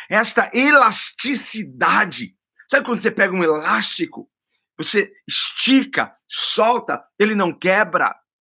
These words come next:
e ele volta, hein? Você é como a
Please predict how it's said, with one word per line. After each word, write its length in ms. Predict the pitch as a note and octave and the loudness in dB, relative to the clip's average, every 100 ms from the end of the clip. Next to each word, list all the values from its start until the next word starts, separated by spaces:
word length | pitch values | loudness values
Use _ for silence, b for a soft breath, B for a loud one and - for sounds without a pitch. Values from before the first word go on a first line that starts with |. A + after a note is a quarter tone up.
| _ _ _ _ _ _ _ | _ _ _ _ _ _ _
e 100 | F3 | -2
ele 200 | G3+ G3 | 0 0
volta, 920 | D3+ C#3 F3 G#3+ B3 A#3+ A#3 F3+ - _ b b - | -6 -4 -2 2 0 0 0 0 -2 _ b b -2
hein? 360 | A3 C4 A#3+ - _ _ _ _ _ _ _ _ _ | 0 0 -2 -12 _ _ _ _ _ _ _ _ _
Você 680 | C#3 C#3 - E3 F3 G3+ - _ _ | -4 -2 0 2 2 0 -6 _ _
é 120 | C#3 C3 | -6 -6
como 680 | _ - C#3 C3+ C#3+ C#3+ C#3 _ _ | _ -2 0 0 -2 -4 -8 _ _
a 360 | A#2 A#2 B2+ | 0 2 -2